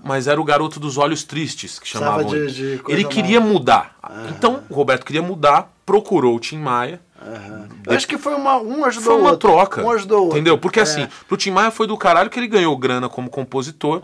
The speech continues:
Speaker 2: Ele
Speaker 1: Ele
Speaker 2: fala
Speaker 1: f-
Speaker 2: pro Tim Maia, "Eu quero uma coisa mais animada." Aí o Tim Maia faz uma
Speaker 1: Exatamente.
Speaker 2: parada que, que faz, e daí no fim é, é o Tim Maia, ali que o Tim Maia bomba, né? Depois
Speaker 1: Exatamente.
Speaker 2: disso. É.
Speaker 1: Quando ele, quando, porque assim, foi o, foi uma virada na carreira do Roberto Carlos,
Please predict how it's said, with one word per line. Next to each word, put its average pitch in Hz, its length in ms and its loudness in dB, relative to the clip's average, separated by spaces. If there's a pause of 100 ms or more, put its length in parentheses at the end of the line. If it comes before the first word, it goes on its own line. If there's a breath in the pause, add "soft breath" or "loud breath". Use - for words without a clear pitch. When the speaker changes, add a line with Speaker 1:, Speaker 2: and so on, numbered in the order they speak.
(140)
Speaker 2:
Ele 147 140 -6
Speaker 1:
Ele 165 60 -6
Speaker 2:
fala 190 140 6
Speaker 1:
f- - 60 -4
Speaker 2:
pro 185 100 -4
Tim 185 140 -4
Maia, 165 180 2
"Eu 165 60 0
quero 220 180 0
uma 226 120 -6
coisa 220 200 -2
mais 220 200 -6
animada." 196 440 0
Aí 170 100 2
o - 40 -2
Tim 175 80 -2
Maia 185 180 0
faz 180 220 0
uma 185 100 -2
Speaker 1:
Exatamente. 170 100 -6
Speaker 2:
parada 175 380 0
que, 190 220 -14 (100)
que 170 160 -16 (340)
faz, 185 440 -2
e 190 40 -14
daí 202 180 0
no 202 100 -6
fim 196 220 -6
é, 214 340 -4
é 175 160 -8
o 165 200 -4
Tim 175 140 -6
Maia, 175 240 -4
ali 165 220 -4
que 196 100 -8
o - 20 -4
Tim 190 140 -6
Maia 190 220 -2
bomba, 170 380 -6
né? 127 80 -8
Depois 113 160 -2
Speaker 1:
Exatamente. 135 640 -6
Speaker 2:
disso. - 180 -20
É. 113 80 -12
Speaker 1:
Quando 135 180 -2
ele, 151 140 -2
quando, 139 260 -8
porque - 260 -6
assim, 139 220 -4
foi 139 260 -4
o, 156 80 -6
foi 131 180 -10
uma 139 120 -4
virada 135 440 0
na 170 80 -2
carreira 139 300 -2
do 131 80 -4
Roberto 120 340 -6
Carlos, 123 440 -6